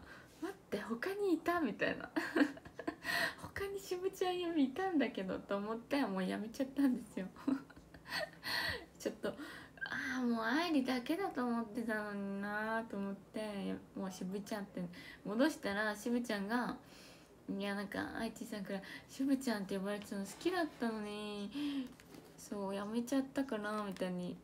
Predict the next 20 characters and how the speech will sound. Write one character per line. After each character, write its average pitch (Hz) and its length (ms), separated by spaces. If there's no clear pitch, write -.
言 196 160
わ 214 80
れ 220 120
た 294 180
か 294 140
ら、 311 180
ま 196 160
た 196 140
ち 196 120
ょ 196 40
っ - 20
と - 140
戻 175 320
し - 100
て - 160
ま - 160
す。 - 220
<laughs> - 120
そ 190 80
う。 - 160